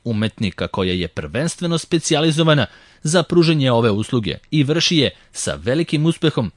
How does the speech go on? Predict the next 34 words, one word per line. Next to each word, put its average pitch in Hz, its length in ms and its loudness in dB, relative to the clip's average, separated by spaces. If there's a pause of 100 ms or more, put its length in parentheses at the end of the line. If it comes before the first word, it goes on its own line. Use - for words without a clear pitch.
već 127 320 -4
dugi 131 600 0
niz 90 420 -4
godina. 101 380 0 (540)
A 80 140 -4
sa 92 140 -6
srpskog 165 480 -2
na 139 260 2
albanski 123 600 0
jezik 85 380 -2
prevodimo 139 580 0 (260)
i 131 160 2
bilo 151 320 2
koju 151 280 2
vrstu 143 360 0
web 85 260 -4
sadržaja, 117 580 -2 (360)
kako 98 320 -2
sajtove, 135 520 0 (120)
tako 165 400 0
i 143 120 -2 (100)
online 151 440 0
kataloge 127 540 0
i 87 60 -4
prodavnice, 110 640 -2 (180)
pa 151 120 0
čak - 260 -4
i 165 60 0
sve 165 280 -2
vrste 156 360 -2
softverskih 104 720 -4
programa 107 480 -4
i 113 140 0
aplikacija. 120 640 -2